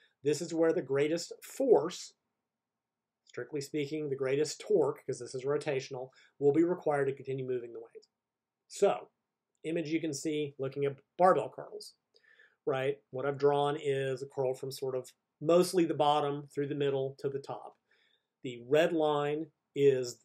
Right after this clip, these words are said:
the lever arm. It's the perpendicular distance between the axis of rotation, which is the elbow, and the line of force, which is that down arrow. It starts short at the bottom,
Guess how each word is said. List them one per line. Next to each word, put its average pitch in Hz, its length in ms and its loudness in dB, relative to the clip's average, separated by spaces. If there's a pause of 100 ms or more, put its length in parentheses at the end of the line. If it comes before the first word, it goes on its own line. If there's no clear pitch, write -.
(120)
the 151 80 2
lever 175 360 4
arm. - 160 -14
It's - 120 -20
the - 60 -20
perpendicular 175 600 2
distance 143 440 -2
between 131 640 -4 (300)
the 123 100 -8
axis 135 220 -4
of 156 80 -4
rotation, 156 500 -2
which 139 140 -4
is 135 100 -4
the 139 120 -4
elbow, 123 380 -4 (400)
and 131 120 -6
the 135 60 -2
line 123 260 -2
of 131 80 -2
force, 120 380 -6
which 143 160 -16
is 110 80 -16
that 127 180 -6
down 175 240 0
arrow. - 340 -16 (380)
It - 60 -20
starts - 340 -8
short 151 220 4
at 143 80 -4
the 147 60 -16
bottom, 208 420 6